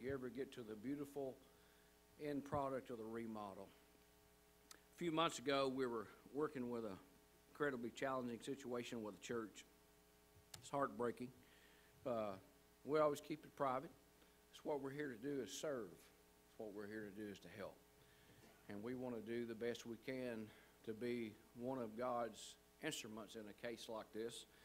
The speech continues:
to turn muddy water into lemonade. Someone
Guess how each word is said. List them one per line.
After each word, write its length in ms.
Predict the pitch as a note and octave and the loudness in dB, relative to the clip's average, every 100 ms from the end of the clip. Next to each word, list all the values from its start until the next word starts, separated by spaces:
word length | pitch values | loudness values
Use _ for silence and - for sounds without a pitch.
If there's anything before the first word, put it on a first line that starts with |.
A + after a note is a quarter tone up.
| - - - - - | -20 -20 -20 -18 -14
to 80 | |
turn 540 | A#2 C3 B2+ A#2+ A2 G#2+ - - - - G#2 | -2 2 4 4 2 -4 -8 -18 -20 -16 -4
muddy 220 | B2+ B2+ | -2 0
water 380 | A2 A#2+ B2+ A#2 | 0 2 4 2
into 140 | G#2+ G2 | -2 -4
lemonade. 520 | A2+ A2 G#2 G2+ G2+ F#2+ - - - - - - - - - - - - - - - | -4 -4 -4 -4 -6 -8 -12 -16 -20 -20 -20 -20 -20 -20 -20 -20 -20 -20 -20 -20 -4
Someone 500 | D3 D3 C#3+ B2+ | 0 2 2 2